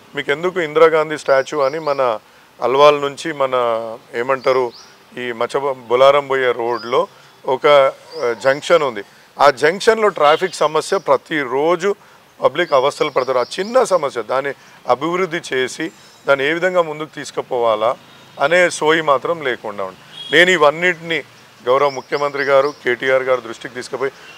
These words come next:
వాళ్ళు నాకు ఒకటే చెప్పినారు. వాళ్ళు ఏమన్నారు, "ఆ నియోజకవర్గం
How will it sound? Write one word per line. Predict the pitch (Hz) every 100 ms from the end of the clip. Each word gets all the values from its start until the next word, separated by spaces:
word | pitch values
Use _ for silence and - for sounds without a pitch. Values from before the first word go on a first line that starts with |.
| -
వాళ్ళు | 131 143
నాకు | 147 127
ఒకటే | 143 156
చెప్పినారు. | 156 143 - 120 98 95 - - - -
వాళ్ళు | 135 127
ఏమన్నారు, | 156 170 165 156 160 170 - - -
"ఆ | 131
నియోజకవర్గం | 131 143 151 147 151 143 156 170